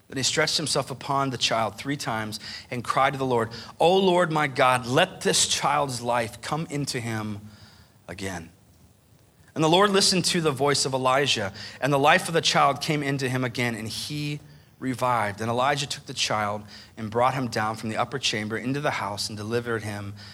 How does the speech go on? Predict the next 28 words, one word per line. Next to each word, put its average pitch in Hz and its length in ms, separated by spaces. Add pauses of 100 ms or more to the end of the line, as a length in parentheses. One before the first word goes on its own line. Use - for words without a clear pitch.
(200)
to - 160
his 113 160
mother. 113 260
And 104 100
Elijah 110 380
said, 104 240
"See, 110 480 (460)
your 131 180
son 113 340
lives." 113 600 (720)
The 107 80
woman 117 160
said 117 180
to 110 120
Elijah, 107 600 (120)
notice 113 260
the 131 100
words, 113 480 (580)
"Now 151 360
I 151 180
know 113 520 (540)
that 117 100
you 127 240
are 139 120
a 120 60
man 113 260
of 110 160
God 90 400